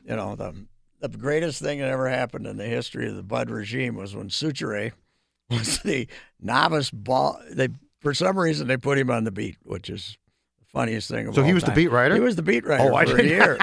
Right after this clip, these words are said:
Speaker 1: For a year, he's the beat writer. Still writing columns, but he's the beat writer.
Speaker 2: Okay.
Speaker 1: And that's when he wri-, wrote. They had a linebacker. That was the days when you could only bring a guy in for a tryout for one day.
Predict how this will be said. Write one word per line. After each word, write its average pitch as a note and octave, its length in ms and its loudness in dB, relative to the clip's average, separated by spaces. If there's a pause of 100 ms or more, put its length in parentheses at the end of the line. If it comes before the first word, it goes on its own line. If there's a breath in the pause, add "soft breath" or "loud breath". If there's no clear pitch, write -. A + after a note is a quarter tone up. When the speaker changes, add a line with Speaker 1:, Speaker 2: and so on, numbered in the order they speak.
(140)
Speaker 1:
For F3 200 6
a F3 60 2
year, A#3 280 8
he's F3+ 200 2
the E3+ 80 0
beat B3+ 240 2
writer. C#3 240 2
Still B3+ 220 2
writing C4+ 300 4
columns, A#3+ 460 2
but F#3 140 0
he's A3 180 0
the G3 80 -6
beat D#4+ 240 0
writer. G2+ 300 -4 (440)
Speaker 2:
Okay. G2 280 0 (120)
Speaker 1:
And D#3+ 200 2
that's F3+ 280 2
when A#3+ 140 4
he G3+ 80 6
wri-, C3+ 320 2
wrote. C#3 400 2 (760)
They D3 100 2
had D#3+ 100 4
a - 20 2
linebacker. C#3+ 800 2
That D#3 160 4
was G#3+ 160 2
the F3 80 -2
days D#3+ 260 4
when D3+ 140 0
you B2 80 -4
could B2+ 120 -2
only C#3+ 180 0
bring C3+ 180 -2
a B2+ 80 0
guy A#2 200 0
in B2 180 -2
for C3 100 -6
a G2+ 60 -6
tryout A#2 480 -2
for G#2+ 120 -8
one G#2 220 -6
day. A2+ 280 -4